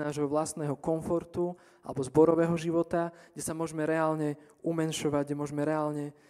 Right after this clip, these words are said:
zaniknúť naše vlastné túžby. A nemám teraz na mysli len tú misiu, ktorú niekedy máme ako prvú, ktorá nás napadne, že ísť do inej, e, krajiny,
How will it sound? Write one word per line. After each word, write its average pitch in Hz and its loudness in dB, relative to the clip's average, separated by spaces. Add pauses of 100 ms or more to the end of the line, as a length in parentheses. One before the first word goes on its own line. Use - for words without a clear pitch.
(680)
zaniknúť 151 -6
naše 143 -6
vlastné 143 -2
túžby. 139 -6 (880)
A 139 0 (240)
nemám 214 2
teraz 185 2
na 175 -2
mysli 170 -6
len 160 -2
tú 160 -6
misiu, 156 0
ktorú 147 0
niekedy 143 -4
máme 147 -4
ako 143 -12
prvú, 156 -6
ktorá 147 0
nás 135 -4
napadne, 143 -2
že 139 -4
ísť 151 -2 (380)
do 147 2
inej, 151 0
e, 147 -12 (760)
krajiny, 170 -2